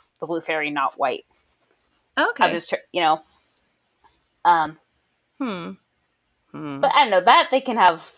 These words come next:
Speaker 1: that, that, that they'll have more fun with, I feel like. Geppetto is very specific. Blue Fairy, I can see them being, like, uh,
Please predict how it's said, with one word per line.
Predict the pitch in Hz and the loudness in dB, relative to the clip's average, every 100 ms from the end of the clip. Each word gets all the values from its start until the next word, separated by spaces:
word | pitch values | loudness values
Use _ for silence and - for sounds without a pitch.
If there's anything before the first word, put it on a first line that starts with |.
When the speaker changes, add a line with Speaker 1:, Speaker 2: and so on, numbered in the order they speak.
| _ _ _ _ | _ _ _ _
Speaker 1:
that, | 277 311 | 0 2
that, | - - | 0 4
that | 285 311 339 359 | 4 6 4 4
they'll | 311 311 | 2 6
have | 285 247 | 6 4
more | 233 196 | 2 -2
fun | - 151 151 | -4 -6 -6
with, | - - | -14 -16
I | - | -20
feel | - | -18
like. | - 87 - | -18 -18 -18
Geppetto | 185 262 285 269 240 214 208 _ _ | -2 2 4 6 4 2 -2 _ _
is | 185 165 | -14 -2
very | 196 180 | 0 0
specific. | - 165 175 160 175 180 - _ _ _ | -6 -14 -14 -4 -4 -4 -10 _ _ _
Blue | 208 | -4
Fairy, | 214 196 175 | 0 0 0
I | 170 | -2
can | 170 | -4
see | - 170 | -8 -6
them | 165 156 147 | -4 -6 -10
being, | 151 147 143 | -12 -12 -10
like, | 131 135 - - _ _ _ _ _ _ _ _ _ - - _ _ _ _ _ - - | -8 -8 -10 -20 _ _ _ _ _ _ _ _ _ -20 -20 _ _ _ _ _ -10 0
uh, | 175 170 156 | 4 6 6